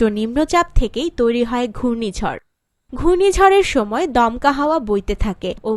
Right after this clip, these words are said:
মুষলধারে বৃষ্টি হতে থাকে। কখনো কখনো ঘূর্ণিঝড়ের ফলে জলোচ্ছ্বাসের সৃষ্টি হয়। ঘূর্ণিঝড়ের ফলে সৃষ্ট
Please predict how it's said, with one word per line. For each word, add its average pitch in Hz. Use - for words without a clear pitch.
মুষলধারে 330
বৃষ্টি 240
হতে 269
থাকে। 190
কখনো 233
কখনো 240
ঘূর্ণিঝড়ের 330
ফলে 349
জলোচ্ছ্বাসের 254
সৃষ্টি -
হয়। 196
ঘূর্ণিঝড়ের 233
ফলে 208
সৃষ্ট -